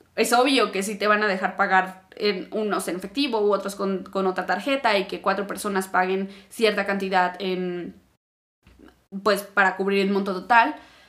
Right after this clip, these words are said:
Y para mí no era obvio, o sea, para mí, yo tenía esa experiencia de que había negocios que no permitían ese tipo de operaciones.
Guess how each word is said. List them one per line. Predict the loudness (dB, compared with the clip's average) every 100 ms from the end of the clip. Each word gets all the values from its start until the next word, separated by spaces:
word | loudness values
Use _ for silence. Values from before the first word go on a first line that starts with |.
| _ _ -6
Y | -4 -4 -8
para | -2 0
mí | 2
no | 2 2
era | 4
obvio, | 4 2 0
o | -2
sea, | -2 0
para | 2 2
mí, | 0 -2 -4 -6 -12 _ _ _ _ -4
yo | 0
tenía | 2 2
esa | 0
experiencia | -4 -4 -2 0 0 0 0
de | 0 -4
que | -4 -4 -6 -10 _ -4
había | 0 2 2
negocios | 2 0 -2 -4
que | -2 -2
no | 0 0
permitían | 0 -2 -4 -2 -2
ese | -4 -8
tipo | -6 -4
de | -2
operaciones. | 0 0 0 -2 -2 -4 -6